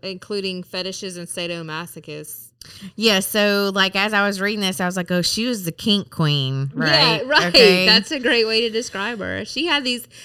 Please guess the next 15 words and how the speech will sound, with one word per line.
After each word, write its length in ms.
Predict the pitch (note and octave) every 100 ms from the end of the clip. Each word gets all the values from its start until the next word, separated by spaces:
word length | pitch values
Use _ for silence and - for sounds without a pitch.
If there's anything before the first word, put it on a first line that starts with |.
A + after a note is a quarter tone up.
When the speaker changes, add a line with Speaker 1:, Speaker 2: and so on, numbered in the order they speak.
| - _
Speaker 1:
these, 320 | A3 A#3 A3+ F#3
um, 280 | G#3+ G3+ G3
themed 320 | A#3 B3 A#3+
rooms, 580 | G3+ G#3 C4 A#3 F#3 G3
too. 400 | - C4+ F#3+ F3 G3
Speaker 2:
Oh, 140 | D4+
yeah. 380 | D#4+ D4 B3+ F3+
It, 440 | D3 F#3+ - E3 -
it, 200 | F#3+ - -
the 200 | G#3 -
sex 420 | - A3+ A#3+ -
circuses. 960 | - G3+ F#3 D3+ - A#2 C#2+ - - -
Speaker 1:
Right. 480 | - - - - F3+
Speaker 2:
Um, 720 | F3+ E3 D#3 C#3 C#3 C#3+
Speaker 1:
<laughs> 60 | D3+